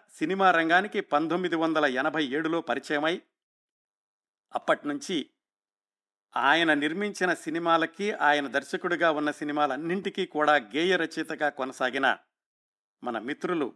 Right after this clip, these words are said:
భువన్ చంద్ర గారు, అమెరికాలోని తెలుగు ప్రముఖులు, సాహితీవేత్త, విజయబాపినేడు గారి స్వగ్రామంలోనే తన విద్యాభ్యాసాన్ని కొనసాగించిన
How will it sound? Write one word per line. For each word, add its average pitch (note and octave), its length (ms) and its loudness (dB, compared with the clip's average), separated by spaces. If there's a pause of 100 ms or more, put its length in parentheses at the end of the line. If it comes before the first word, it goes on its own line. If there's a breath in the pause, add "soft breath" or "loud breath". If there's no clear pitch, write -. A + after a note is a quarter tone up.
భువన్ B2 260 -8
చంద్ర C#3 240 -2
గారు, D3 280 2 (1120)
అమెరికాలోని F3+ 600 2
తెలుగు D#3 300 -4
ప్రముఖులు, D#3+ 540 -2
సాహితీవేత్త, D3+ 760 -2 (460)
విజయబాపినేడు D#3 800 0
గారి C#3+ 200 2
స్వగ్రామంలోనే D#3 960 0
తన C#3 220 -2
విద్యాభ్యాసాన్ని C3+ 800 -2
కొనసాగించిన B2+ 680 -4